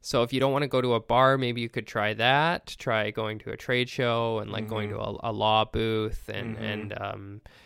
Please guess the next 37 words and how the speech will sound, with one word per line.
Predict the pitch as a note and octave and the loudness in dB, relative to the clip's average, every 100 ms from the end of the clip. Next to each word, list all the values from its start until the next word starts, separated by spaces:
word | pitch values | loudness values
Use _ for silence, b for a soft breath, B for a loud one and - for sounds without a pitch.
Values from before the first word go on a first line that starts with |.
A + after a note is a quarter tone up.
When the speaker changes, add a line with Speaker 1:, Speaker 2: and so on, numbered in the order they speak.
| B B | B B
Speaker 1:
having | - A2+ A2 G#2+ | -4 -2 -4 -6
the | A2 | -6
lawyer, | G#2 A2 G#2+ G#2 G2+ - | -2 0 0 0 -2 -2
um, | G#2 G2+ G2+ G#2 | -2 -2 -6 -14
come | - A2+ G#2 G#2 _ _ b b b | -8 -6 -6 -12 _ _ b b b
and | A#2+ G#2 G2+ | -6 -4 -4
come | - A2 | -4 -6
up | G2+ | -6
to | - | -6
you | G#2+ G#2 | -4 -4
and, | G2+ | -6
like, | G#2 - | -8 -8
propose | A2 - A2+ G#2+ G#2 - | -6 0 2 2 -2 -10
that | - | -8
you, | G#2+ G#2 G#2 G#2 | -6 -6 -6 -4
um, | G#2 G#2 G2+ G#2+ | -4 -4 -8 -6
get | A2+ | -6
Speaker 2:
Right. | G#2 | -4
Speaker 1:
married | A2 A2 G#2+ G#2 - | -2 0 2 0 0
right | A2 A2 | -2 0
now. | G#2+ G#2+ G#2 G#2 G#2 A#2 | 0 0 2 -2 -4 0
But, | B2 B2 | 2 4
uh, | A#2+ A#2+ A#2 | 4 4 4
yeah, | A#2 D#3 | 4 4
that's | B2+ C#3+ - | 6 4 6
where | B2+ A2+ | 6 6
I | A#2+ D3 | 6 4
met | D3 C3+ | 2 0
people, | - C3+ B2 B2+ B2+ C3 - | -4 -4 0 0 0 -2 0
or, | B2 B2+ B2 B2 | 2 4 4 2
you | B2 | 0
know, | A#2 A2+ A2 A2+ A2+ | -2 0 0 0 -2
the | G#2 | -4
park | - G#2+ G#2+ G#2 | 2 2 2 0
Speaker 2:
Yeah. | |
Speaker 1:
is | G2+ | -4
good. | - A2 G#2+ G#2+ G#2+ G#2 | 0 2 4 4 2 0